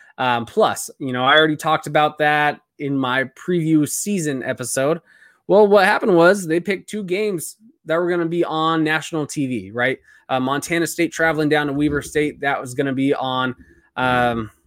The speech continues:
E S P N U or maybe even E S P N two. I'm not sure.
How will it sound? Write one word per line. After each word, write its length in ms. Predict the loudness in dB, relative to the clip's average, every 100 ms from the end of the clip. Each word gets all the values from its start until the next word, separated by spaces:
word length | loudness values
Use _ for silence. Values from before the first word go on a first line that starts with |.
| -20 _
E 140 | 0 2
S 100 | 2
P 160 | -2
N 120 | -2 2
U 320 | 4 2 2
or 160 | 2
maybe 240 | 2 2 2
even 240 | 2 0
E 100 | 0 -2
S 120 | -2
P 120 | -4
N 120 | -4
two. 140 | -4 -4
I'm 100 | -4
not 180 | -6
sure. 380 | -4 -2 -2 -2